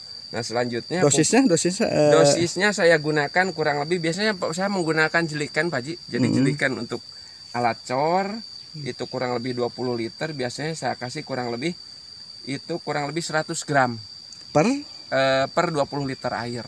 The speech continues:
Speaker 2: Seratus gram?
Speaker 1: Seratus gram.
Speaker 2: Hmm.
Speaker 1: Jadi, seratus gram, eh, apa namanya, K N O, seratus gram Ultradap.
Speaker 2: K N O
Speaker 1: K N O merah.
Speaker 2: Merah,
Speaker 1: K N O
Speaker 2: ya.
Speaker 1: merah.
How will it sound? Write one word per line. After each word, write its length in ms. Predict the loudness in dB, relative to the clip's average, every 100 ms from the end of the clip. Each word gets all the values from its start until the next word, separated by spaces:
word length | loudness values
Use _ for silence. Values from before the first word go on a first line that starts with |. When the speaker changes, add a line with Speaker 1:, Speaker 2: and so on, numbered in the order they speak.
| -10
Speaker 2:
Seratus 560 | -6 2 2 2 2
gram? 160 | 4 4
Speaker 1:
Seratus 320 | 4 0 0
gram. 320 | 4 4 4
Speaker 2:
Hmm. 320 | -2 -8 -10 -18 -20 -16 -10
Speaker 1:
Jadi, 160 | -8
seratus 480 | -6 -4 -4 -6 -8
gram, 400 | 0 0 0 -6 -14 -20 -20 -20 -10
eh, 480 | -4 -2 -2 -2 -4
apa 320 | -4 -2 -2
namanya, 480 | -2 -4 -4 -4 -6
K 160 | -6 -4 -4
N 80 | -2
O, 400 | -2 -2 -2 -8 -14
seratus 480 | -10 -8 -8 -8 -4
gram 320 | 0 2 0 -10 -20 -14
Ultradap. 500 | -10 -6 -6 -4 -4 -4
Speaker 2:
K 220 | 2 4
N 20 | 6
O 500 | 6 8 8 8 6 6
Speaker 1:
K 100 | 4
N 140 | 4
O 80 | -2 0
merah. 320 | 4 4 4 4
Speaker 2:
Merah, 260 | 4 4
Speaker 1:
K 220 | 2 0 0
N 100 | 0
O 60 |
Speaker 2:
ya. 20 |
Speaker 1:
merah. 240 | -4 -6